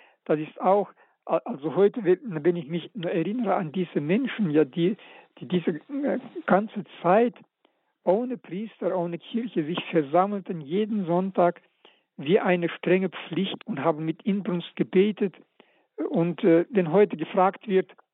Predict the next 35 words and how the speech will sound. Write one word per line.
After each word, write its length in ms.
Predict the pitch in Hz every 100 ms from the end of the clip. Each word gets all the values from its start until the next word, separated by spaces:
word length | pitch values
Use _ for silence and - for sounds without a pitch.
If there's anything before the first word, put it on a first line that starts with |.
| -
wie 240 | 165 233
ist 120 | 247
das 180 | 220 165
gekommen, 520 | - - 254 269 165 - - _ -
dass 200 | 160 233
auf 180 | 165 226
einmal 520 | 208 202 175 196 196 -
die 80 | 151
Kirche 440 | - 208 - 233
in 220 | - 170
Russland, 540 | 151 180 254 202 190 -
in, 160 | 196
in 160 | - 151
der 100 | 165
ehemaligen 500 | 180 147 143 135 170
Sowjetunion, 540 | 147 180 196 156 160 156 - - -
die 60 | -
Freiheit 420 | - 220 214 160
bekommen 440 | 175 - 160 139
hat, 200 | 131 135
ja, 220 | - 139 143 - - - - 403
und, 320 | 330 165 151 156
äh, 80 |
niemand 440 | 151 180 220 214 - _ _ -
kann 260 | - - 180 -
antworten 600 | 277 277 269 180 165 139
darauf, 380 | 143 135 123 - -
ja. 200 | 135 165 _ _ _ -
Und 260 | 160 156 165
dann, 260 | 190 254
äh, 540 | 285 202 359 311 160 143
würde 200 | 175 190
ich 80 | 180
sagen, 340 | 170 175 180
ja, 260 | 156 156